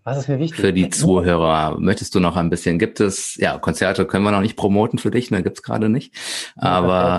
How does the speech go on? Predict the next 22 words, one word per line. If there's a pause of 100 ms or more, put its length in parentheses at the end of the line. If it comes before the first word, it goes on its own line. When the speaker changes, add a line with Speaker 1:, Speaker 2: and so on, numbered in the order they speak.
Speaker 1:
perfekt.
Speaker 2:
ähm, (760)
Speaker 1:
Aber
man
kann
die
Augen
offen
halten,
äh,
in
Social-Media-Kanälen, (340)
dass
dort,
äh,
da (120)
werde
ich
nämlich
alles
mal
aktuell